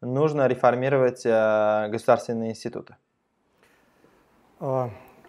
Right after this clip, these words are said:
Speaker 2: вот с две тысячи семнадцатого года мы, а, начали достаточно комплексные системные реформы. Мы практически переходим от одной экономической системы к дру-, э, системы к другой.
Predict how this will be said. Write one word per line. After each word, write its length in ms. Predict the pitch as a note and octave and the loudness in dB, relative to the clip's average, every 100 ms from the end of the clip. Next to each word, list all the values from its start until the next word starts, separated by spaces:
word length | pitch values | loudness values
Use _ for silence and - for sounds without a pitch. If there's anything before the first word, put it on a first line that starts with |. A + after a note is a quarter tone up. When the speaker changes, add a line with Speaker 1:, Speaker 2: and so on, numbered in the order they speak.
| - _ _ _ - | -20 _ _ _ 0
Speaker 2:
вот 300 | D3 C#3+ D#3 | 2 2 -2
с 80 | A2+ | 0
две 140 | D3 | 0
тысячи 240 | E3+ G3 - | 0 -2 0
семнадцатого 440 | E3 E3 - E3 | 2 2 2 0
года 380 | D#3+ G#3 G3 D#3+ | 4 6 6 4
мы, 400 | C#3 F3 F#3+ F#3 | 4 2 4 2
а, 400 | - D3+ C#3+ C#3+ | 0 0 2 2
начали 580 | C#3 E3 - D#3+ D3+ D3+ A#2 | 2 0 0 2 4 2 -2
достаточно 420 | C#3 E3+ E3 C3 | -2 -2 -2 -4
комплексные 520 | E3 E3 E3 - C3+ | -4 -2 -2 -2 -8
системные 500 | - - C#3+ C3 B2+ | -8 -2 0 0 0
реформы. 480 | B2+ C3+ B2 F#2+ D#2 - _ - _ - | -4 -4 -6 -8 -14 -20 _ -20 _ -6
Мы 200 | C3+ C#3 | -2 0
практически 600 | B2+ C#3 - F#3 - D3 | 0 -2 -2 -10 -10 -10
переходим 440 | D3 C#3 - D3+ | -4 -4 0 0
от 100 | C3+ | 0
одной 280 | C3 C3 G3+ | 0 2 0
экономической 480 | - C3+ C3+ A2 C3 | 0 -2 -2 -6 -10
системы 420 | - - C3+ A#2 | -12 -10 -8 -6
к 60 | G2+ | -4
дру-, 180 | C3+ G#3 | -2 -2
э, 220 | D3 C#3 | -2 -4
системы 440 | - C#3 - A#2+ A2+ | -6 -8 -4 -4 -2
к 40 | |
другой. 380 | B2+ C#3 A#2+ | -2 0 -2